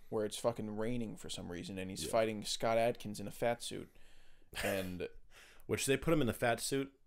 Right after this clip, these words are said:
Speaker 2: just to put him in a fat
Speaker 1: Yeah,
Speaker 2: suit.
Speaker 1: and then he's getting tortured by Russians, and then he's playing fucking cards, and then he cuts a guy's throat with a card.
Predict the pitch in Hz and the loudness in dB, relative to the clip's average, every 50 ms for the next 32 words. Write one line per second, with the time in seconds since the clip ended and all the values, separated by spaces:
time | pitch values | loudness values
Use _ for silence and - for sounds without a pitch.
0 | _ - - - - - 120 113 - - - - - 90 80 80 76 - - - | _ -20 -20 -16 -8 -2 -2 -2 -2 -2 -8 -6 -6 -6 -6 -6 -10 -12 -10 -8
1 | - - 135 139 120 101 90 69 113 127 139 139 143 131 120 143 139 135 123 117 | -4 0 4 4 4 4 4 2 0 2 2 2 2 2 4 4 4 4 4 0
2 | - - 151 151 147 - 127 120 117 117 117 117 113 127 131 139 - - 101 - | 2 2 2 2 2 2 0 0 4 6 6 6 6 4 2 2 0 -2 -6 -8
3 | - - - - - - - - - - - 127 120 127 131 123 - - 143 139 | -8 -8 -10 -10 -10 -12 -12 -14 -12 -8 -4 -2 0 0 0 0 0 2 2 2
4 | 131 120 - 135 131 - 131 117 113 - - 135 143 135 107 101 - 87 - - | 2 2 2 2 2 2 0 -6 -6 -2 2 4 4 4 4 2 -2 -4 -6 -6
5 | - - - - - - - - - - - - 113 110 107 104 104 98 101 - | -6 -8 -10 -14 -14 -14 -14 -14 -14 -6 0 2 4 4 4 2 -2 -2 -4 -4
6 | - 110 120 127 127 120 120 - - - 123 - 135 127 127 120 - - - 147 | -2 0 0 2 2 2 0 0 0 0 0 2 6 6 6 6 6 2 0 0
7 | 139 117 - - 107 101 - - - 143 147 131 120 - - | 0 0 0 -2 -4 -4 -4 -2 2 2 2 2 2 -2 -4